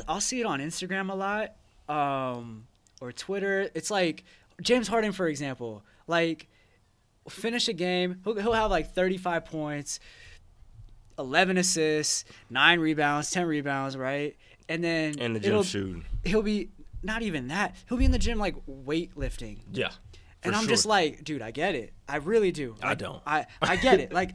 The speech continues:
Speaker 2: <laughs>
Speaker 1: you, you,
Speaker 2: I'm
Speaker 1: you
Speaker 2: trying to
Speaker 1: work
Speaker 2: go to the
Speaker 1: hard.
Speaker 2: bar.
Speaker 1: You work hard. Like, there's a reason why you're, you, you are where you are."
Speaker 2: Right.
Speaker 1: Hundred percent. But if I'm his agent,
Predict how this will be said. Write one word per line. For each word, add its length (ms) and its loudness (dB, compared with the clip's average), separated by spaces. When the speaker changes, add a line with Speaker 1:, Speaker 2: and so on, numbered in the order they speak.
Speaker 2:
<laughs> 140 -18
Speaker 1:
you, 160 -2
you, 100 -8
Speaker 2:
I'm 120 0
Speaker 1:
you 60 2
Speaker 2:
trying 200 2
to 60 4
Speaker 1:
work 100 10
Speaker 2:
go 60 12
to 120 8
the 80 10
Speaker 1:
hard. 500 12
Speaker 2:
bar. 100 2
Speaker 1:
You 40 0
work 220 4
hard. 560 8
Like, 360 -2
there's 240 -2
a 60 -4
reason 300 -2
why 140 0
you're, 260 0
you, 280 -16
you 240 -6
are 160 2
where 140 0
you 200 -4
are." 200 -8
Speaker 2:
Right. 300 -6
Speaker 1:
Hundred 260 -2
percent. 380 -6
But 320 -4
if 140 -14
I'm 180 -10
his 180 -4
agent, 400 0